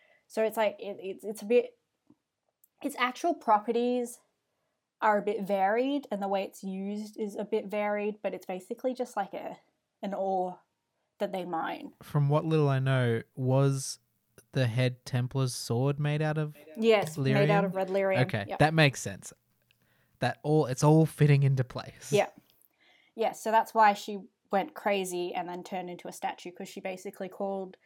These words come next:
Speaker 1: she, 'cause you can sort of, like, <sighs> it's like you can charge up lyrium items. It's like, I mean, most, no hero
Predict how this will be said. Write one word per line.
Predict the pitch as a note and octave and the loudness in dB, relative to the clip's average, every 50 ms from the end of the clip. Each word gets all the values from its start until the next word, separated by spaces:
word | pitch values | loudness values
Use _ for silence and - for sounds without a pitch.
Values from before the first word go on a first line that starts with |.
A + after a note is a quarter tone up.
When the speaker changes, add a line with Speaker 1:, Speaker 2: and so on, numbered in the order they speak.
| _ _ _ _ _ | _ _ _ _ _
Speaker 1:
she, | - - A3+ A3 G#3+ G#3 G#3+ - _ _ _ _ _ _ _ _ _ _ | -12 -10 -8 -8 -8 -10 -12 -16 _ _ _ _ _ _ _ _ _ _
'cause | - B3+ A#3 - - | 0 0 0 0 -2
you | B3 B3 A#3 | -4 -4 -2
can | - C#4+ C4 | -2 -2 -2
sort | C4+ D4 D4 D4+ | -2 -2 -4 -2
of, | C#4+ | 0
like, | E4+ E4 C#4+ - - _ - | 2 0 0 0 -6 _ -18
<sighs> | F#3 - - - _ _ _ _ _ _ _ _ _ _ _ _ _ _ - | -18 -18 -18 -20 _ _ _ _ _ _ _ _ _ _ _ _ _ _ -10
it's | - C#4 | -4 -4
like | C4 A#3+ C#4+ | -2 0 0
you | C#4 C#4+ | -2 0
can | - D4+ D4 | 2 0 0
charge | D4+ - C4+ A#3+ A3 G#3 - G#3 | 0 0 2 4 4 4 4 0
up | E3+ E3+ - - _ _ _ _ _ _ - | -2 -2 -2 -4 _ _ _ _ _ _ -6
lyrium | G#3 G3 G3+ G3 G3 G3 G3 F#3+ F#3+ F#3 F3+ F#3 F#3+ F3 - _ _ _ _ _ _ _ D#4+ | -4 -2 -2 -2 -2 -2 -2 -2 -4 -4 -4 -6 -10 -12 -14 _ _ _ _ _ _ _ -6
items. | G#3 F#3+ G3 - - C#4 D4 E4 G4 G#4 - - - - _ _ _ _ _ _ _ _ _ | -4 -4 -4 -4 -2 0 0 0 -2 -4 -10 -18 -20 -20 _ _ _ _ _ _ _ _ _
It's | _ - A#3 | _ -2 -2
like, | A3 G3+ - - - _ _ - A#3+ - - - - | -2 -2 -2 -10 -20 _ _ -18 -18 -16 -14 2 4
I | A#3 G#3+ | 4 4
mean, | A3+ A3 G3+ F#3 D3+ - _ _ _ _ - | 4 0 -6 -10 -10 -14 _ _ _ _ -6
most, | A3 G#3+ G#3 G#3 G#3 - - _ _ _ _ _ _ | -2 -2 -2 -2 -4 -8 -14 _ _ _ _ _ _
no | A3+ A#3 B3+ C4+ C#4 | -2 2 2 2 2
hero | C#4+ - A#3+ A3+ G#3+ G#3 G3 F#3+ F3+ F3 | 2 2 2 4 4 2 2 0 -2 -6